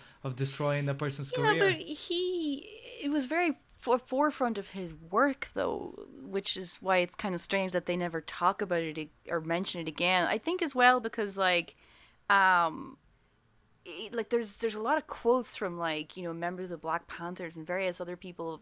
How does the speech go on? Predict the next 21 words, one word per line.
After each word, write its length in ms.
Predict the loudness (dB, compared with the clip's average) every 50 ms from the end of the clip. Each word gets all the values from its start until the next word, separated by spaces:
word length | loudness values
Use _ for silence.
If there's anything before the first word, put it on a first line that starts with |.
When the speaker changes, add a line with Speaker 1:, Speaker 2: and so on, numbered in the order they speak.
| -8
Speaker 2:
of 240 | -6 -6 -6 -8 -10 -20 -20 -20 -20 -20 -20
he 220 | -14 -10 -8 -6
was 180 | -4 -4 -4 -4
kind 320 | -6 -2 -2 -2 -2 -2
of 240 | -4 -8 -10 -12 -16 _ _ _ -12
shunned 720 | -8 -4 -4 -2 0 0 -2 -2 -2 -6 -8 -8 -10 -10 -10
in 120 | -8 -8
a 80 | -8 -8
way 640 | -6 -4 -2 -2 -2 -2 -2 -4 -6 -8 -10 -12 -14 _ _ _ _ _ _ _ -2
by 300 | 0 2 2 2 0 0 -2
other 420 | -4 -4 -2 -2 -4 -4 -4 -8 -10
members 420 | -12 -10 -10 -8 -8 -10 -10 -12
of 100 | -12 -12
the 80 | -10 -10
movement 640 | -8 -6 -6 -6 -6 -8 -8 -10 -12 -12 -12 -16 -16 -14
because 720 | -12 -12 -10 -10 -8 -6 -4 -4 -4 -6 -8 -10 -10 -10 -12
he 120 | -14 -14 -10
was 320 | -4 -2 -2 -2 -2 -4
gay. 340 | -6 -6 -6 -6 -8 -10 -12 -18 -20 -20 -20 -20 -20 _ -4
Uh, 540 | 0 2 4 4 4 4 2 0 -2 -2 -4 -4 -6 _
Kennedy 800 | -16 -10 -6 -2 -2 0 0 -2 -2 -4 -4 -6 -8 -8 -12 -14